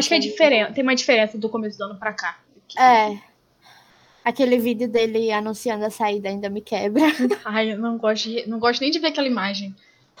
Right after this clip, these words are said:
Speaker 1: Me, me deixa
Speaker 2: Ai.
Speaker 1: muito triste.
Speaker 2: Mas é isso, não deram valor pro nosso Danizinho.
Speaker 1: E ele merecia muito valor.
Speaker 2: Muito.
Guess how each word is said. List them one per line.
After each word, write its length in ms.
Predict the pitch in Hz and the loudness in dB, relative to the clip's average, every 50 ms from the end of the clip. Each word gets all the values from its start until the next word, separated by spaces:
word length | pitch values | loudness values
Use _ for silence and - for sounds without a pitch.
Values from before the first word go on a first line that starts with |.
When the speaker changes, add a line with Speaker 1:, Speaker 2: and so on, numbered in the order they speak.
| - - - - - - - 208 | -16 -14 -14 -14 -14 -14 -12 -12
Speaker 1:
Me, 220 | 214 208 185 214 | -10 -8 -6 -4
me 100 | 233 233 | -2 2
deixa 180 | 247 247 247 247 | 4 4 6 6
Speaker 2:
Ai. 40 | 240 | 4
Speaker 1:
muito 180 | 254 233 - | 2 2 0
triste. 520 | - 220 214 214 208 - - 240 226 220 - _ _ _ _ _ _ _ _ _ _ _ _ _ _ _ _ _ _ _ _ _ _ _ - | -2 -2 0 0 -2 -2 -4 -4 -8 -10 -14 _ _ _ _ _ _ _ _ _ _ _ _ _ _ _ _ _ _ _ _ _ _ _ -6
Speaker 2:
Mas 240 | 285 285 285 294 | -2 0 0 2
é 180 | 320 339 392 440 | 4 4 4 4
isso, 340 | 381 277 247 247 - - 240 | 4 2 0 -2 -4 -4 -2
não 180 | 240 233 254 | -2 0 2
deram 320 | 269 294 285 269 269 269 269 | 6 6 6 6 6 2 4
valor 320 | 277 269 262 262 247 240 | 4 4 4 4 0 -2
pro 180 | 233 - 247 247 | -4 -6 -8 -6
nosso 300 | 240 233 233 226 - 233 | -6 -4 -6 -8 -8 -8
Danizinho. 760 | 226 233 226 226 240 247 254 240 226 202 190 190 180 175 - _ _ _ _ _ _ - - - _ - | -8 -6 -6 -4 -4 -4 -4 -4 -6 -8 -8 -8 -10 -12 -14 _ _ _ _ _ _ -20 -20 -20 _ -6
Speaker 1:
E 100 | 247 240 | -2 0
ele 260 | 240 240 233 240 240 | 4 4 4 4 4
merecia 480 | 247 247 240 247 247 247 - - - 240 | 2 2 2 2 0 -2 -4 -6 -4 -2
muito 320 | 233 220 214 214 214 - | -2 -2 -2 -4 -4 -4
valor. 300 | - 247 240 196 175 180 185 185 - _ _ _ _ _ _ _ _ _ | -4 -4 -2 -4 -6 -8 -12 -16 -20 _ _ _ _ _ _ _ _ _
Speaker 2:
Muito. 680 | 285 277 226 220 226 220 208 208 - _ - 214 208 | -16 -10 -8 -6 -6 -4 -6 -8 -10 _ -8 -8 -8